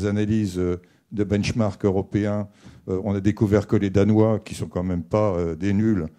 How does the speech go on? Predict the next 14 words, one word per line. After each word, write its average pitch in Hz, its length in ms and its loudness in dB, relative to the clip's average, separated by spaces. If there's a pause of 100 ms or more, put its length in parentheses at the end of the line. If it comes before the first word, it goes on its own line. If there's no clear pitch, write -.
(180)
en 90 140 -6
termes 95 360 -4
de, 90 320 -2
d'environnement, 104 720 -2
n'avaient 101 260 0
pas 117 180 0
fait 107 160 -2
bouger 98 300 -2
leur 95 180 0
législation 92 600 -4
depuis 92 260 -2
deux 87 140 -4
mille 95 160 -4
six. 185 360 -2